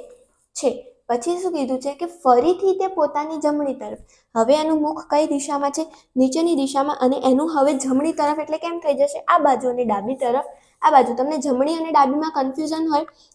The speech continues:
તો તમારે જે દિશામાં એ વ્યક્તિ છે ત્યાં તમારે પોતાને ઊભું રહેવાનું અને જોવાનું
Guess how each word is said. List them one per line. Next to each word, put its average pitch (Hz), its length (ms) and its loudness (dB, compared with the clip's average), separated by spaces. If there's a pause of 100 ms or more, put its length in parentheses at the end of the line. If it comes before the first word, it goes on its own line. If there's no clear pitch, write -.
તો 311 140 0
તમારે 262 320 0
જે 277 260 2
દિશામાં 320 460 2
એ 311 40 2
વ્યક્તિ 277 360 2
છે 330 140 -4
ત્યાં 302 260 -4 (100)
તમારે 277 240 2
પોતાને 302 400 2
ઊભું 285 260 0
રહેવાનું 277 320 4
અને 294 200 -8
જોવાનું 285 380 0